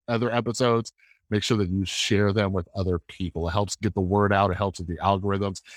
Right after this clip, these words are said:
Something else that's really quick and easy to do, head over to Apple Podcasts, leave a rating, leave a review. That really helps the podcast out. All right. But some other ways you could support the podcast,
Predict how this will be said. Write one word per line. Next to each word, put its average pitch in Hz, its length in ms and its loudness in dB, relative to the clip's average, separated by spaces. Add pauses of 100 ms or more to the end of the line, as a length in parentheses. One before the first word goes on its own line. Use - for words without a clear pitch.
(200)
Something 123 380 -4
else 117 380 0
that's 98 200 -2
really 110 240 2
quick - 320 -2
and 98 180 -4
easy 104 260 -2
to 95 120 2
do, 101 420 6 (380)
head 131 140 0
over 135 140 0
to 123 140 0
Apple 104 320 0
Podcasts, 90 680 2
leave 107 160 2
a 110 60 4
rating, 92 460 4
leave 92 160 2
a 90 60 2
review. 82 400 2
That 82 180 2
really 87 380 0
helps 87 280 -2
the 85 60 -8
podcast 82 580 -2
out. 80 240 2 (320)
All 117 80 0
right. 123 220 4 (100)
But 143 220 2
some 120 160 -2
other 117 100 0
ways 113 240 -2
you 110 80 -4
could 104 140 -6
support 107 260 -2
the 92 80 -10
podcast, 101 640 0